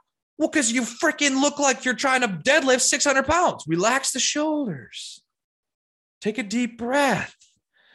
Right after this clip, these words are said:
This is why my dad, when I was having a panic attack, trying to get you to breathe through a bre-, a bag, slow down your breath.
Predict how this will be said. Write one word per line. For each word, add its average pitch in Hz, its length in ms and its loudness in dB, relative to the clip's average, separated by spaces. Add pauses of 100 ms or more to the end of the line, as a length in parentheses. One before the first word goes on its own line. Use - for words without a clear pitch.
(140)
This 175 160 -2
is 208 140 -2
why 214 220 4
my 214 200 2
dad, 190 680 0 (340)
when 151 140 2
I 196 100 2
was 220 180 2
having 208 280 2
a 175 60 0
panic 262 400 0
attack, 135 520 -2 (500)
trying 196 200 2
to 220 60 2
get 190 200 -2
you 196 80 0
to 151 60 -4
breathe 208 220 2
through 226 160 0
a 202 40 2
bre-, 202 340 0
a 165 60 0
bag, 220 520 2 (300)
slow 202 540 -2
down 226 320 2
your 220 120 2
breath. 185 540 0